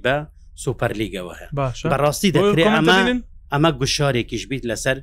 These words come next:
Speaker 1: ڕیال و بارسا، چونکە بینیمان یوڤنتس کشاوە.
Speaker 2: مم.
Speaker 1: تازە تەنیا ڕیال و بارسا ماون، ڕەنگە بە جوورێک لە جووران یوفا بیەوێ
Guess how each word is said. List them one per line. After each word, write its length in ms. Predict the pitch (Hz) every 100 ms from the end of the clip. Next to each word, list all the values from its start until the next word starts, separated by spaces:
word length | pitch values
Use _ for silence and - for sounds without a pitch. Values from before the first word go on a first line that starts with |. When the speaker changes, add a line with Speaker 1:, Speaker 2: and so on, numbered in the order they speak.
| - - - 131
Speaker 1:
ڕیال 220 | 139 127
و 20 |
بارسا، 260 | 113 113 143
چونکە 180 | - 143 120
بینیمان 400 | 131 143 139 165 156 131
یوڤنتس 440 | 113 120 - 143 -
کشاوە. 480 | - 143 107 104 151
Speaker 2:
مم. 320 | - - 123
Speaker 1:
تازە 220 | 131 117 127
تەنیا 260 | 127 131 135 -
ڕیال 260 | 123 120 113
و 60 |
بارسا 340 | 104 110 - 123
ماون، 280 | 127 156 175 - - 120 151
ڕەنگە 300 | 151 123 123
بە 60 | 123 123
جوورێک 260 | 123 117 120
لە 60 | 113
جووران 280 | 110 120 127 120
یوفا 360 | 120 - 139 151 - - - 120
بیەوێ 300 | 127 117